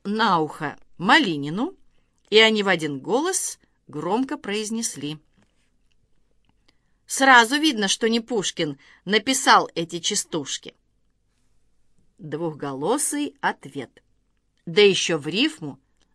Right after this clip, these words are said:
да ещё в довольно складную, вообще-то произвёл на ребят некоторое впечатление. Но Фокина не унималась и дала знак ребятам:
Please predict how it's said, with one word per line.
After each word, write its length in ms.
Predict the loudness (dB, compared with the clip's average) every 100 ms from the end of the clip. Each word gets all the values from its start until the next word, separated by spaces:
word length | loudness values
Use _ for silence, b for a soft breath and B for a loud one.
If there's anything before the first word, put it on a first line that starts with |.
| 0
да 100 | 6
ещё 400 | 6 6 2 2
в 80 | 2
довольно 460 | 2 2 0 0
складную, 840 | -2 -4 0 4 6 4 -6 -10 -16 _ _ _ _ _ _
вообще-то 580 | 4 4 4 0 0 0
произвёл 460 | 0 0 2 0
на 100 | 0
ребят 440 | -2 0 2 2 0 b b b
некоторое 520 | -2 -2 -4 -4 -4
впечатление. 800 | -4 -4 -6 -4 -6 -6 -8 -20 _ _ _ _ _ _
Но 200 | 0 0
Фокина 460 | 2 2 2 0 0
не 120 | 0
унималась 680 | 0 0 2 0 0 0 -4 B B
и 100 | 0
дала 320 | 4 6 6 4
знак 280 | 2 2 0
ребятам: 640 | -4 -2 -2 -4 -10